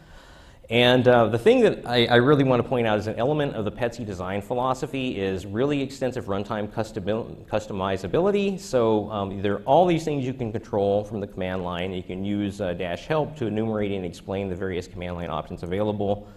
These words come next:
And, uh, I'll just show here. So if I add help, um, it, it gives me a bunch of, like, context-sensitive, uh, information about, um, you know, what,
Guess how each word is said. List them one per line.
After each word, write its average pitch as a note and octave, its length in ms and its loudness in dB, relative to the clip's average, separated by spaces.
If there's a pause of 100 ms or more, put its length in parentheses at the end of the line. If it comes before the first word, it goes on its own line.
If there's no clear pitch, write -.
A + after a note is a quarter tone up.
(500)
And, F2+ 260 -2
uh, E2+ 380 -2
I'll E2 100 -10
just E2 180 -12
show D#2 220 -8
here. F#2+ 320 -2
So - 200 -8
if C#2+ 100 -10
I D#2 80 -6
add E2 220 -8
help, A#2 520 -2 (540)
um, F2 380 -2
it, G2 260 -6
it G#2 240 -6
gives A2+ 240 2
me A2 140 2
a G2+ 40 2
bunch G#2 220 0
of, G2 140 -4
like, F#2 240 -2
context-sensitive, G#2+ 1600 -2 (160)
uh, F2 300 -6
information F2+ 720 -6
about, E2+ 640 -6
um, D#2+ 320 -10
you F#2+ 80 -8
know, E2+ 140 -8
what, F#2 440 -4